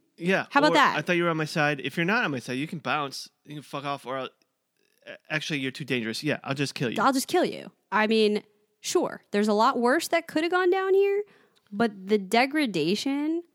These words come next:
Speaker 2: the position of disrespect that he has clearly been putting her in does not help her in this power dynamic. You know, he is seeing that he can keep playing her and then, as we noticed,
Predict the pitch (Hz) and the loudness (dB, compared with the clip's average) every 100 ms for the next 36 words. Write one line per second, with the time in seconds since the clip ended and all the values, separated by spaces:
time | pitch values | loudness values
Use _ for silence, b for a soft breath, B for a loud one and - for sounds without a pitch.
0 | _ _ 190 190 196 180 - _ - 214 | _ _ -8 -4 -2 -2 -4 _ -6 -2
1 | 202 254 269 311 226 185 - 185 - 156 | 0 -2 0 0 -2 -4 -4 -4 -4 -8
2 | 156 - - 147 160 - - - 165 - | -8 -10 -6 -4 -4 -6 -20 -8 -8 -8
3 | - 165 160 156 - - - 175 190 196 | -10 -8 -6 -8 -10 -14 -8 -6 -4 -4
4 | 175 156 151 - 160 165 208 233 226 247 | -4 -6 -8 -8 -8 -4 -6 -6 -8 -8
5 | 262 294 - b b b 185 180 311 - | -6 -8 -10 b b b -8 -4 -4 -6
6 | - 214 214 - - - - - 160 156 | -4 -2 -2 -4 -16 -16 -16 -6 -4 -4
7 | - 165 151 135 113 101 135 - - - | -6 -6 -6 -6 -12 -16 -16 -16 -18 -20
8 | _ b b b 185 180 160 - 262 277 | _ b b b 0 0 0 -4 -4 0
9 | 226 - 254 233 165 156 - 190 175 170 | 0 -2 -2 -2 -2 -4 -6 -8 -6 -6
10 | - - - 175 160 151 151 151 147 147 | -4 -8 -6 -4 -4 -6 -6 -6 -6 -6
11 | 143 - 147 143 165 170 254 277 165 160 | -8 -10 -12 -10 -6 -2 0 2 0 -4